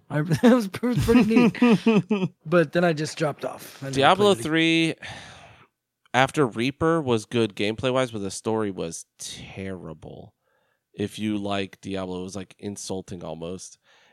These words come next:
Speaker 3: And this, the ending, they, they put a character in that's kind of reminiscent of what was bad about that game, and that's, that's really what bothered me. But, um, we'll see. I, I'll be interested to hear your thoughts, James, once you get there, because,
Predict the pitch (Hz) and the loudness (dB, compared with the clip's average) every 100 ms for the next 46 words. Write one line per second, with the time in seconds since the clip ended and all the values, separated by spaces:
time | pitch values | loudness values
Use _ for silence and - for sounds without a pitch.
0 | - 113 123 147 175 - - _ - 113 | -4 2 6 6 4 -4 -16 _ -6 -4
1 | - 120 123 120 113 - _ - 110 117 | 2 2 4 0 -2 -8 _ -6 -2 0
2 | 120 131 - - 202 - - 127 110 95 | 2 0 0 0 0 -2 -2 0 0 -2
3 | 95 90 90 90 - - 101 98 95 92 | -8 -8 -8 -10 -12 -6 -4 -4 -6 -6
4 | 95 95 95 - 92 95 90 101 98 90 | -8 -8 -8 -10 -10 -10 -12 -12 -6 -4
5 | 80 104 - 95 92 90 87 85 90 85 | -4 -8 -8 -8 -8 -12 -14 -16 -14 -14
6 | 92 104 101 - 107 107 - 101 92 85 | -10 -10 -10 -8 -6 -4 -6 -6 -6 -8
7 | 90 82 80 76 78 80 - 95 - _ | -10 -10 -14 -14 -16 -14 -12 -12 -12 _
8 | _ _ _ _ _ - 95 90 90 87 | _ _ _ _ _ -10 -8 -8 -10 -14
9 | _ _ _ _ _ _ _ - 214 - | _ _ _ _ _ _ _ -10 -8 -8
10 | 104 - 131 143 151 190 233 214 240 208 | -10 -4 0 2 4 2 0 -2 -4 -2
11 | 185 147 120 117 113 - 107 104 113 - | -2 -2 0 0 0 -4 -6 -6 -8 -6
12 | 107 107 107 104 101 110 104 | -6 -6 -6 -6 -4 -4 -4